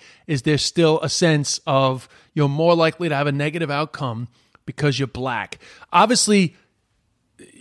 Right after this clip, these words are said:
issue, you could talk to people in Ireland about issues around poverty. It's not a race issue. Poverty, marginalization, all these things are tied into it.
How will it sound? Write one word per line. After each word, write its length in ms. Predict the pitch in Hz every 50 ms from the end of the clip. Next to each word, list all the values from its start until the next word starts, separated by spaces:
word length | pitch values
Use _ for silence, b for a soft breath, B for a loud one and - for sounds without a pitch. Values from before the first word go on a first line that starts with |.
| - _ _
issue, 300 | - 190 170 - 190 190 -
you 220 | 180 156 160 190
could 180 | - - 180 -
talk 240 | - 170 170 160 -
to 100 | - 135
people 360 | - - 156 147 - 151 143
in 100 | 131 127
Ireland 340 | 127 135 143 143 143 135 131
about 260 | 127 139 131 123 -
issues 280 | 156 - - 151 123 135
around 240 | 127 131 127 123
poverty. 460 | - - 135 147 147 147 135 131 117 - _ _ _ _ _ _ _ _ _ _ _ _ _ -
It's 140 | 131 - -
not 160 | 156 151 143
a 60 | 127
race 340 | 113 123 147 156 147 - -
issue. 300 | 127 - - 123 135 143 - b b b b b b b
Poverty, 440 | - 175 175 175 170 165 170 165 160
marginalization, 760 | 143 143 151 165 151 151 156 156 151 135 147 151 127 160 156
all 180 | - 175 185 214
these 180 | 214 220 - -
things 160 | 208 196 151
are 80 | 165 156
tied 260 | - 151 165 165 160
into 300 | 185 202 175 - 127 113
it. 160 | 104 95 -